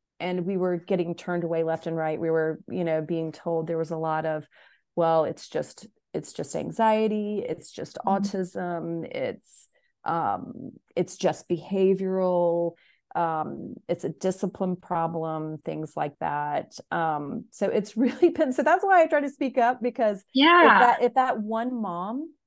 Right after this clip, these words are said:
Speaker 2: Right.
Speaker 1: that one mom hadn't have spoken up in March
Speaker 2: Mm-hmm.
Speaker 1: of twenty twenty-one and said, "Cece, all of, everything you've said for the past four months reminds me of what
Speaker 2: Mm.
Speaker 1: has happened with my sons.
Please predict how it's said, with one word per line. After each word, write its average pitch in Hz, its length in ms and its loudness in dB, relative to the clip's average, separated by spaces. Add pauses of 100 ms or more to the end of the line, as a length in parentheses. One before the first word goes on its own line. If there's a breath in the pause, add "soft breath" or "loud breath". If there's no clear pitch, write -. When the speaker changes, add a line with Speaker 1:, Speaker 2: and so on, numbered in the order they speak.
Speaker 2:
Right. 220 280 4
Speaker 1:
that 226 60 4
one 285 260 4
mom 226 320 2
hadn't 214 300 -2
have 185 100 -4
spoken 190 400 -2
up 180 180 0
in 190 120 0
March 233 200 2
Speaker 2:
Mm-hmm. 208 120 2
Speaker 1:
of 160 120 -4 (240)
twenty 196 240 -2
twenty-one 190 680 -2
and 196 200 -2
said, 175 460 -2 (500)
"Cece, 220 560 -4 (380)
all 190 320 4
of, 185 200 -4 (160)
everything 226 520 2
you've 180 140 -2
said 170 260 -2
for 175 100 -2
the 165 120 -4
past 160 600 -2 (300)
four 180 180 4
months - 520 -6 (260)
reminds 175 560 0
me 180 320 -4
of 165 240 -4
what 180 580 -2 (160)
Speaker 2:
Mm. 220 140 2
Speaker 1:
has 196 200 -2
happened 165 340 -2
with 160 160 -2
my 151 100 -8
sons. - 540 -8